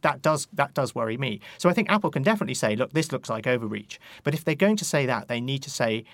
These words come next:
what they regard as not being overreach. I think that's something that, uh, they're going to have to clarify. They've called for a, a sort of commission to have all of this discussion in public. But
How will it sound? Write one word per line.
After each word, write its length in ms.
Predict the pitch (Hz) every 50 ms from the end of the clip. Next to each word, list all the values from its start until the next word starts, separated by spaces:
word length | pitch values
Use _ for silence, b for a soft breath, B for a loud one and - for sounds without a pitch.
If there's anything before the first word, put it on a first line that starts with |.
| B B B
what 240 | B 120 131 - -
they 140 | 127 113 117
regard 340 | 120 - 131 117 110 107
as 140 | 113 - -
not 280 | - 131 143 156 - -
being 240 | - 110 107 101 110
overreach. 560 | 104 101 - - - 110 - - - - - B B B B
I 100 | B 120
think 200 | - - 147 117
that's 160 | 131 131 -
something 280 | - - 120 113 110 117
that, 180 | 117 110 - -
uh, 140 | 110 107 -
they're 140 | 127 131 120
going 140 | 120 123
to 60 | 110 110
have 120 | 110 107
to 80 | - -
clarify. 460 | - - 120 120 113 - - 104 107
They've 200 | 107 139 139 -
called 340 | - - 196 190 180 170 -
for 180 | - 127 127
a, 120 | 120 120 - B B B B B
a 60 | 139
sort 140 | - 139 123
of 100 | 110 -
commission 560 | - - 131 139 135 - - 110 104 98 -
to 120 | - 117
have 240 | 107 - 135 123 123
all 140 | 117 110 110
of 60 | 110
this 140 | 113 113 -
discussion 420 | - 117 - - 117 107 - 107
in 100 | 104 104
public. 420 | 104 - - 110 107 107 107 110 -
But 140 | - 104